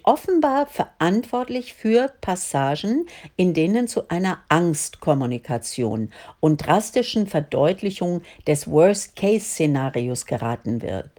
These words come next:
Focus Online liegt dazu ein von mehreren Rechtsanwälten vor Gericht erstrittener E-Mail-Verkehr aus dem B M I vor.“ Das hatte ja auch schon Welt Online vorher veröffentlicht, aber die sind hier noch ein bisschen näher reingegangen.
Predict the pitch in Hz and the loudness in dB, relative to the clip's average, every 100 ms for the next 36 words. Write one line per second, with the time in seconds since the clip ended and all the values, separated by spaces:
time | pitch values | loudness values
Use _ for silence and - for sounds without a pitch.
0 | - - - - _ - - 254 247 190 | -20 -20 -20 -20 _ -4 2 4 4 2
1 | - 202 277 202 156 175 247 220 208 - | 2 2 4 4 2 2 2 0 -2 0
2 | 185 - - 170 180 - 165 165 196 214 | -2 0 0 0 0 0 0 2 2 2
3 | 180 156 147 190 202 - - 190 180 165 | 2 2 0 0 -2 -8 -4 0 2 2
4 | 180 180 156 170 156 160 196 - - 160 | 2 -2 0 0 0 0 -2 -4 -8 -8
5 | - 185 170 151 - 214 226 226 226 226 | -6 -6 -2 -2 -2 0 2 4 2 0
6 | 202 202 185 190 196 - - - - 175 | -4 -4 -2 0 -2 -6 -20 -4 4 6
7 | 208 - 190 180 175 156 160 147 147 - | 4 2 2 4 2 2 -2 -2 -4 -2
8 | - 220 294 302 - - - - 170 143 | 2 4 4 0 -6 -16 -12 -8 -6 -4
9 | - 151 156 143 139 139 - 180 214 208 | -6 -6 -2 0 0 -2 -2 0 0 0
10 | 208 208 208 208 202 196 190 214 202 196 | -2 0 0 2 0 -2 -2 -4 -4 -4
11 | 196 190 226 240 226 220 202 202 208 196 | -2 -2 -2 -2 -2 0 0 0 -2 -4
12 | 202 202 190 202 202 170 147 180 254 269 | -2 0 2 4 4 4 4 4 2 0
13 | 247 233 233 254 277 | -2 0 0 2 0